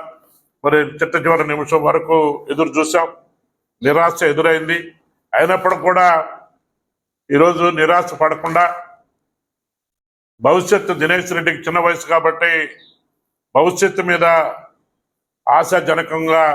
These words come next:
ముందుకు పోతాం అనేటువంటి ఆలోచనతో దినేష్ రెడ్డి గారికి చంద్రబాబు నాయుడు గారు ఇచ్చినటువంటి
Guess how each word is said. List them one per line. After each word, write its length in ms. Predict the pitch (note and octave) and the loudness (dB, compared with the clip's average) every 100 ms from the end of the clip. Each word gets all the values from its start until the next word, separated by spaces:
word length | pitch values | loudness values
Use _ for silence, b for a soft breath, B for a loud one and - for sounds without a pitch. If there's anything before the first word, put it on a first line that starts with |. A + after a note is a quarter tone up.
| C3+ - | -4 -10
ముందుకు 260 | C#3+ E3 D#3 | -4 -2 2
పోతాం 240 | D#3+ D3+ D3+ | 2 2 0
అనేటువంటి 360 | D3+ D3+ C#3+ C3 | 0 -2 -2 0
ఆలోచనతో 520 | D3+ D#3 D#3+ D#3 D3+ D3+ C#3+ A#2+ - _ _ _ _ _ _ _ _ _ _ _ _ _ _ _ _ _ _ _ - | 2 2 0 0 2 4 2 -2 -10 _ _ _ _ _ _ _ _ _ _ _ _ _ _ _ _ _ _ _ -2
దినేష్ 380 | C#3 F3+ F#3 F3+ | 2 2 0 0
రెడ్డి 180 | F3 E3+ | -2 0
గారికి 340 | E3 D#3+ E3 E3+ D#3+ D3 D#3+ _ _ _ _ _ _ _ _ | 0 0 -2 -2 -2 -6 -16 _ _ _ _ _ _ _ _
చంద్రబాబు 420 | D3 E3 F3 E3+ E3 | -2 0 2 2 2
నాయుడు 180 | E3 D#3 | -2 0
గారు 120 | D#3+ D#3 | -2 -2
ఇచ్చినటువంటి 640 | D#3 D#3 D3+ D3+ D3 D3+ | -4 -4 0 -2 0 -2